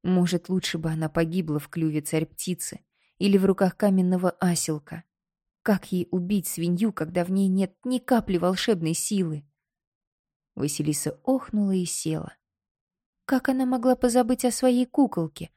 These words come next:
Словно заворожил кто-то. И куколка, не кормленная столько дней, как она там? Позабыв о незавидной судьбе сводной сестры и о своей собственной, если она не справится,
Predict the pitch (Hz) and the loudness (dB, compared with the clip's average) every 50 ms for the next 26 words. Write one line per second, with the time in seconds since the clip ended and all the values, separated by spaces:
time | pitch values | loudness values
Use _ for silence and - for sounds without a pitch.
0 | _ _ _ _ _ _ _ - - - - 180 180 170 185 185 175 - 196 180 | _ _ _ _ _ _ _ -10 -4 0 2 2 4 4 4 4 4 4 2 2
1 | 190 190 202 202 196 208 240 240 233 - - - - 220 196 - - 170 165 _ | 4 4 4 2 2 2 0 0 0 -2 -4 -2 0 0 0 0 -2 -8 -12 _
2 | _ _ _ _ _ _ _ - - 226 220 - 277 254 - 202 185 175 - 214 | _ _ _ _ _ _ _ 0 0 2 6 6 6 6 6 4 2 2 2 2
3 | 214 233 226 - - 285 269 247 220 208 202 190 190 196 190 - - - 240 220 | 2 2 2 6 8 8 8 8 6 4 4 4 4 4 4 2 2 2 2 2
4 | 208 - - 220 202 220 233 240 240 - - 302 294 277 285 - 233 220 214 202 | 2 2 0 -2 0 0 0 0 0 4 4 6 6 6 4 2 2 2 2 0
5 | - - 202 180 170 165 160 - _ _ _ _ _ _ _ _ _ _ _ _ | 0 0 -2 -2 -2 -2 -6 -14 _ _ _ _ _ _ _ _ _ _ _ _
6 | _ _ - 202 202 269 302 320 339 285 - - 190 180 175 165 160 165 160 170 | _ _ 0 2 4 4 6 6 6 4 4 4 2 2 2 2 2 2 2 2
7 | 170 160 170 160 151 - - 175 156 156 165 156 - - - 165 165 151 160 156 | 0 0 -2 -2 -2 -2 -4 -4 -2 0 0 0 0 0 0 0 0 2 0 -2
8 | 151 - - 160 151 - - - 277 269 240 196 156 156 156 - - 160 160 170 | -2 -2 -2 -2 -2 -2 -2 0 2 2 4 2 2 0 -2 -2 -2 -2 0 0
9 | 175 175 - - 285 269 254 - - - 202 196 196 190 180 185 180 - - 180 | 0 -2 -2 0 0 0 -2 -2 -4 -2 0 2 2 2 2 0 -2 -2 -2 -2
10 | 180 180 180 175 170 170 - - - 180 180 180 165 165 160 - - - | 0 0 0 0 -2 -2 -4 -2 0 2 2 2 2 0 -4 -6 -8 -10